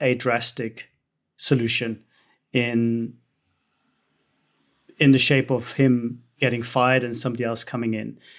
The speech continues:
My theory, or my suggestion, or suspicion, I should say, is that if a certain Jürgen Klopp would have said, "You know what?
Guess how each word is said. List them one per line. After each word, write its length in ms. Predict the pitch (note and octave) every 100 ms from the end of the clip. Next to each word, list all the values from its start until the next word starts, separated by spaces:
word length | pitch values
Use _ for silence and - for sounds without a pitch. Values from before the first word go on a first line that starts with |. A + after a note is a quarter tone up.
| - - - _ _ _ _ _ _
My 680 | - C#3+ D#3+ F#3+ G3 F#3+ - _ _ _ _ _ _ -
theory, 760 | - - D#3+ D#3 C#3 C3 B2+ -
or 260 | B2+ B2
my 280 | B2 B2+ C3
suggestion, 880 | C3 - C3+ A#2+ - C3 A#2 A#2+ -
or 120 | B2+
suspicion, 760 | A2+ C3 - F3+ - B2 A2+ C3+
I 40 |
should 200 | B2 A#2+
say, 340 | A#2 B2 A#2 A#2
is 340 | C3+ B2 A#2
that 240 | B2 A#2+ -
if 440 | F3 E3 C#3+ - _ _ _ _ _ _ _ _ _ _ _
a 140 | C3 A#2+
certain 400 | - D3 C#3+ C3
Jürgen 400 | C#3 C3+ B2 A#2+
Klopp 440 | F#3 D#3 - -
would 140 | B2+
have 100 | A#2+
said, 300 | A#2+ C3+ B2
"You 60 | C#3
know 180 | D3+ D#3
what? 400 | C3 A#2+ -